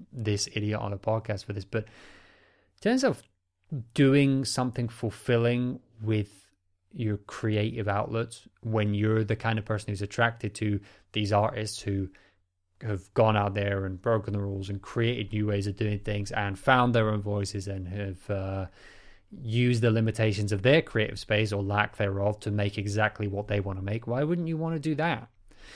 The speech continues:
And instead of borrowing from the kind of very practical elements of you should do what others should do, you know, as in you should, you should kinda copy their routine elements, or you should copy this, copy that. Whilst that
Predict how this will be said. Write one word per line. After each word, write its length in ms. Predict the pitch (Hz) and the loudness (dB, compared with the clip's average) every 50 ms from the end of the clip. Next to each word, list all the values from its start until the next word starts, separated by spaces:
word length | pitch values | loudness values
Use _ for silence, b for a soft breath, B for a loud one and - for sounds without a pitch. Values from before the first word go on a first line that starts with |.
| B B B - | B B B -4
And 140 | 117 117 | 0 0
instead 220 | 117 113 117 190 220 | 0 2 2 4 4
of 220 | 208 123 95 - | 4 2 -2 2
borrowing 720 | - 135 123 131 135 135 127 127 127 123 120 117 117 113 | 6 8 8 8 8 6 6 4 2 2 0 0 -2 -2
from 680 | 113 - - 123 117 110 107 107 107 107 107 107 104 - b b b b b b | -4 -6 -2 0 0 0 0 0 0 0 0 -2 -4 -4 b b b b b b
the 80 | - 117 | -6 -6
kind 300 | - - 120 117 113 113 | 0 0 2 2 2 0
of 100 | 104 98 | -2 -2
very 640 | 92 104 117 110 110 110 107 104 104 101 98 95 87 - _ - - _ _ _ - - _ _ _ _ _ _ _ _ - _ _ _ _ _ _ _ _ | 0 4 4 6 6 4 4 2 0 0 -2 -4 -6 -10 _ -20 -20 _ _ _ -20 -20 _ _ _ _ _ _ _ _ -20 _ _ _ _ _ _ _ _
practical 640 | - - - 175 180 151 - - - 117 - 117 107 | -8 2 4 4 4 4 2 -4 -6 -2 0 0 0
elements 440 | 104 98 98 95 95 95 92 - - | 0 0 -2 -4 -6 -6 -8 -8 -8
of 100 | 101 98 | -6 -4
you 140 | 107 113 110 | -2 -2 -2
should 240 | - - 110 95 - | 0 -2 -4 -2 0
do 160 | - 110 101 | 0 2 2
what 180 | 95 95 92 | 0 -2 -4
others 240 | 92 92 90 - 98 | -4 -6 -8 -10 -10
should 220 | - - - - - | -10 -12 -14 -14 -14
do, 180 | - 123 127 127 | -14 -14 -14 -10
you 140 | 127 123 120 | -6 -4 -2
know, 180 | 110 98 95 95 B B B B B | -2 -2 -4 -6 B B B B B
as 140 | - 107 101 | -4 -2 0
in 120 | 104 104 104 | 0 0 0
you 80 | 101 | -2
should, 200 | 95 107 110 101 - _ _ _ _ _ _ _ _ _ _ | -2 -4 -6 -6 -8 _ _ _ _ _ _ _ _ _ _
you 140 | - 156 123 | -10 -8 -4
should 180 | 101 113 110 | -4 -2 2
kinda 180 | - 120 107 104 | 2 2 2 2
copy 380 | - - 143 127 117 - 123 113 | 4 6 6 6 8 6 2 4
their 240 | 110 113 107 104 | 4 4 2 2
routine 640 | 101 101 104 101 - - 117 110 104 104 98 98 98 104 | 2 0 -2 -2 -2 -2 0 0 0 -2 -2 -2 -2 0
elements, 500 | 101 98 98 98 95 95 95 92 - - | 0 0 -2 -4 -4 -4 -6 -6 -4 -4
or 60 | 101 | -4
you 60 | 101 | -4
should 180 | - - - - | -4 -8 -8 -2
copy 240 | - 117 110 - | -2 -2 0 -2
this, 180 | 110 113 101 - | -6 -8 -8 -6
copy 240 | - 113 104 113 110 | -6 -4 -4 -2 0
that. 220 | 113 110 104 B B B B B B B B B B B B B B B B - _ - _ | 0 0 0 B B B B B B B B B B B B B B B B -20 _ -16 _
Whilst 360 | 175 160 160 185 196 185 - - | 2 6 8 8 8 8 6 4
that 320 | 170 147 127 - - - | 4 2 2 -2 -8 -2